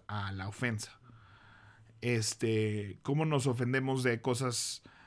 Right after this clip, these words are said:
ajenas o cómo nos, eh, ofendemos de cosas propias.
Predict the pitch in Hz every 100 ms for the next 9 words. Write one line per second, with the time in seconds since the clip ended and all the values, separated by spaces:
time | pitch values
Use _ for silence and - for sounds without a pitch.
0 | - _ _ - - 117 - 147 170 208
1 | 247 175 - 151 131 131 127 123 117 -
2 | 127 139 - 110 113 110 117 120 120 123
3 | 135 120 110 107 110 123 120 107 - 131
4 | 131 147 233 -